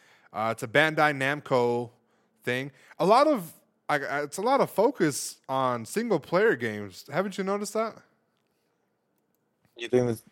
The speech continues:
Speaker 2: I don't know. It's, uh,
Speaker 1: I think we're shifting.
Speaker 2: back to the, the original roots. 'Cause there
Speaker 1: Yeah,
Speaker 2: was
Speaker 1: the
Speaker 2: this
Speaker 1: original
Speaker 2: whole,
Speaker 1: roots.
Speaker 2: what, this past two years, it started getting super saturated with fucking multiplayer game.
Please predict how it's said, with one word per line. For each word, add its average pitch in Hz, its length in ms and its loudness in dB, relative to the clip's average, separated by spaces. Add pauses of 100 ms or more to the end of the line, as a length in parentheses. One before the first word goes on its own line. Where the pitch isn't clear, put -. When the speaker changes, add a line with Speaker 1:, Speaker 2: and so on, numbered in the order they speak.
(300)
Speaker 2:
I 135 140 6
don't 190 100 4
know. 160 200 4
It's, 120 260 0
uh, 143 180 6
Speaker 1:
I 117 60 -6 (480)
think 180 120 -12
we're 143 100 -4
shifting. 120 480 -10 (1300)
Speaker 2:
back 113 360 2
to 104 580 4
the, 113 160 2
the 104 120 2
original 107 500 2
roots. 113 560 -2 (120)
'Cause 110 140 6
there 123 80 10
Speaker 1:
Yeah, 180 100 10
Speaker 2:
was 127 160 2
Speaker 1:
the 131 80 2
Speaker 2:
this 135 100 2
Speaker 1:
original 127 240 4
Speaker 2:
whole, - 20 -6
Speaker 1:
roots. 101 220 -4
Speaker 2:
what, 123 140 6
this 127 180 0
past - 480 -2
two 143 240 4
years, 143 440 2 (360)
it - 100 -2
started 127 240 4
getting 110 600 0 (100)
super 127 340 -2
saturated 120 500 0
with 101 180 0
fucking 120 280 0
multiplayer 110 520 2
game. 101 220 -2